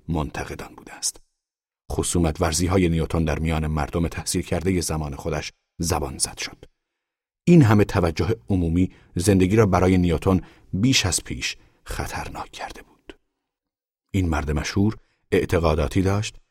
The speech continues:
و در فعالیت‌هایی شرکت می‌کرد که سنت را نقض می‌کرد و حتی قانون را زیر پا می‌گذاشت.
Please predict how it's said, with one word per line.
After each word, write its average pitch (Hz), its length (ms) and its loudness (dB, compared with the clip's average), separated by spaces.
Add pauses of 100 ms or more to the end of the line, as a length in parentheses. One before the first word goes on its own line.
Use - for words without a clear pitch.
(160)
و 87 60 0
در 85 100 2
فعالیت‌هایی 85 640 -2
شرکت 90 380 -2
می‌کرد 101 420 -6 (200)
که - 100 -4
سنت 90 480 0
را 80 60 0
نقض 76 360 -2
می‌کرد 110 400 2
و 98 40 2
حتی 98 280 2
قانون 95 400 4
را 104 100 6
زیر 90 220 0
پا - 200 -4
می‌گذاشت. - 520 -12